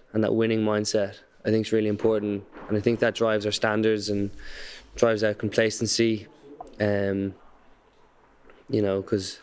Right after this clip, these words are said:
the standards that we set for ourselves individually and collectively are really high. And, you know, y-, you're disappointed if you don't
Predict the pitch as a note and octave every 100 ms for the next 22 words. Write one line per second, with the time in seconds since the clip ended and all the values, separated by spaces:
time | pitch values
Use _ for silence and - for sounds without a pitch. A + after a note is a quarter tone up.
0 | - - - A2+ A2+ A2+ F2 G#2+ A2+ G#2+
1 | A2+ G#2 A2 A2 G#2+ G2 - A#2 A2+ A#2+
2 | A#2 A2+ G#2+ G#2+ G#2 G2+ - - - -
3 | - A#2 A#2 - A#2 A2 G#2+ A2 A2 G#2
4 | A2 A2+ G#2 - - - - - - G#2+
5 | G2+ G#2 G#2+ G2+ G2+ G2+ - - - -
6 | - - - - - - _ - - A2+
7 | A2+ G#2+ - A2+ A2+ A2 A2 G#2+ G2